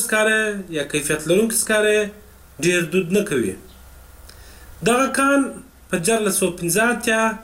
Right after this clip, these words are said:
هجري لمریز کال کې د غوري سمنټو له فابریکو څخه یو ځای خصوصي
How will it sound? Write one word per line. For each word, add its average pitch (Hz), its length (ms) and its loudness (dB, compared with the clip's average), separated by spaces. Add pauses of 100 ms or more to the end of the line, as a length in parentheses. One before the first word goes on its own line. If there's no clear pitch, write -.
(420)
هجري 170 460 -2 (420)
لمریز 170 340 2 (120)
کال 196 200 2 (120)
کې 190 160 2 (800)
د - 20 4 (220)
غوري 240 400 2
سمنټو 220 580 0
له 196 140 2
فابریکو 165 420 -2 (160)
څخه 202 240 0 (1160)
یو 214 100 4 (140)
ځای 202 260 2
خصوصي - 320 -2